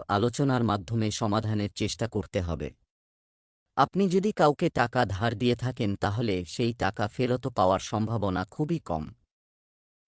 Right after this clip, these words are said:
আপনার কোন বড বিনিয়োগ করা এড়ানো উচিত, অন্যথায় এটি সমস্যা সৃষ্টি করতে পারে। আজ আপনার সম্পর্কের মধ্যে একটি বড় পরিবর্তন হতে পারে। আপনি যদি ইতিমধ্যেই কোনো সম্পর্কের মধ্যে থাকেন তবে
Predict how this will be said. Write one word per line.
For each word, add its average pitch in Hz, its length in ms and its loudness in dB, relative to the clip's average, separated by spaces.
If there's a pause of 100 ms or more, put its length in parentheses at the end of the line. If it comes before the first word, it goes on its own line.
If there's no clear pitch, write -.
(120)
আপনার 180 380 4
কোন 180 260 0 (100)
বড 147 260 6
বিনিয়োগ 131 480 4
করা 120 300 4
এড়ানো 117 400 2
উচিত, 110 340 0 (200)
অন্যথায় 143 600 2
এটি 123 240 -2
সমস্যা 113 500 -2
সৃষ্টি 123 420 -4
করতে 107 340 -2
পারে। 78 260 -4 (1200)
আজ 175 240 6 (140)
আপনার 160 360 2
সম্পর্কের 147 680 2
মধ্যে 120 340 2 (120)
একটি 123 280 -2
বড় 107 380 4
পরিবর্তন 113 640 2
হতে 98 260 -4
পারে। 73 260 -8 (1040)
আপনি 185 340 4
যদি 185 340 2
ইতিমধ্যেই 160 680 2
কোনো 139 280 2
সম্পর্কের 123 600 0
মধ্যে 110 300 0
থাকেন 117 400 -2
তবে 95 260 2